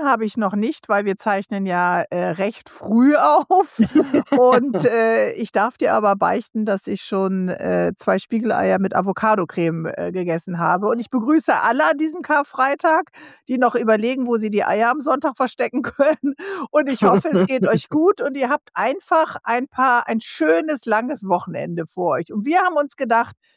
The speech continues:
Speaker 1: „Was sollen wir jetzt abwarten, Silke, ne? Wir schicken euch
Speaker 2: Richtig.
Speaker 1: Friday-Vibes auch am Karfreitag.“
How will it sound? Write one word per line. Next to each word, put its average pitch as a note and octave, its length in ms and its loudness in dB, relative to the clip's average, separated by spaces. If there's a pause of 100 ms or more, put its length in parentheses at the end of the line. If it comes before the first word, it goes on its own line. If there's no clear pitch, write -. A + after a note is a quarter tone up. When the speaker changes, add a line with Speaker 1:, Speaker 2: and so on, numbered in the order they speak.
(340)
Speaker 1:
„Was F#3 160 -6
sollen F#3 240 0
wir F#3 80 2
jetzt E3 180 0
abwarten, G#3+ 540 0
Silke, G3+ 360 -2
ne? G#3+ 200 -2 (560)
Wir C4+ 200 0
schicken - 300 -2
euch A#3 100 6
Speaker 2:
Richtig. G3 160 0
Speaker 1:
Friday-Vibes B3+ 840 0
auch - 200 2
am A3 200 0
Karfreitag.“ E3 840 -4